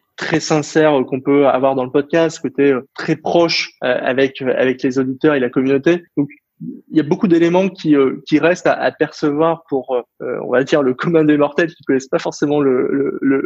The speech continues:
le podcast, qui, euh, qui, qui vont être amenés à, à le découvrir.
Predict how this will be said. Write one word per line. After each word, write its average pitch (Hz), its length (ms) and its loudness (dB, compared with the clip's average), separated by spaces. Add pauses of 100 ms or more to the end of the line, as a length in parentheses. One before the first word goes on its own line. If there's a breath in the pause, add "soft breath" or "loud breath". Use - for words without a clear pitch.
le 135 200 0
podcast, 165 640 -2
qui, 135 180 -2
euh, 123 200 0 (340)
qui, - 240 -4
qui - 100 -6
vont 131 240 0
être 131 160 -2
amenés 135 220 2
à, 131 120 2
à - 180 -2
le 131 60 -6
découvrir. 151 440 0